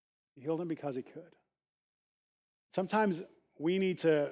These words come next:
loosen up on our desire to examine everyone who comes to us for help and just help if we're able to help.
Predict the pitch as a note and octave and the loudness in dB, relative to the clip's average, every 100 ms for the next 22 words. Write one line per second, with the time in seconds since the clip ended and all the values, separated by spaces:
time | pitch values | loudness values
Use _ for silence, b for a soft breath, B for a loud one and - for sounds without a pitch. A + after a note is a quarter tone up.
0 | G3 D#3 E3+ F3 E3+ E3 E3+ D#3+ D3 D3+ | -4 0 0 2 0 4 4 4 2 2
1 | D3+ D3 B2+ D3 D3+ D3+ D3 D3 C#3+ C3+ | 2 2 4 6 6 6 2 -2 -4 -6
2 | B2+ C3 E3 E3 D#3+ C#3 C#3 D3+ D#3 D3+ | -4 0 4 4 2 -2 -2 0 2 4
3 | D3 D3 D3 C3 B2+ D3+ D3 C#3+ - C#3 | 2 2 0 -2 -6 -4 -2 -4 -2 -2
4 | - C3+ B2+ D3 C3+ - - _ _ _ | -2 -8 -2 0 0 -2 -14 _ _ _
5 | _ _ _ _ _ _ _ B2 D3 - | _ _ _ _ _ _ _ -6 -6 0
6 | E3+ C#3+ G#2+ B2 C3 C3 B2+ A#2 A2+ B2+ | 2 2 0 -8 -6 -4 -6 -8 -10 -12
7 | - | -12